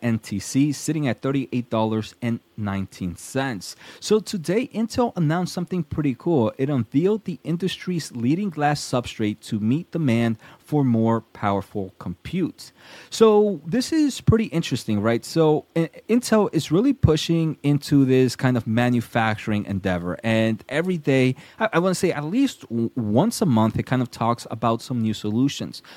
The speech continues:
We saw it, I think, in August or July or June, somewhere in, in s-, in the summer,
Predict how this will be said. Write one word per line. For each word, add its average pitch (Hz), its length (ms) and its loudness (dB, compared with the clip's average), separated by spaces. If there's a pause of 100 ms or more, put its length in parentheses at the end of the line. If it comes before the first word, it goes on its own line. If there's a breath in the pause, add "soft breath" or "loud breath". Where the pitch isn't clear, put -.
(160 loud breath)
We 135 100 4
saw 165 260 4
it, 160 80 4
I 143 140 2
think, 160 240 -4
in 127 240 2
August 120 520 2
or 101 180 0
July 104 440 0
or 101 120 2
June, 139 260 0
somewhere 220 400 -2
in, 139 280 -2
in 131 100 -4
s-, - 120 -8
in 131 140 -2
the 120 80 -2
summer, 127 420 0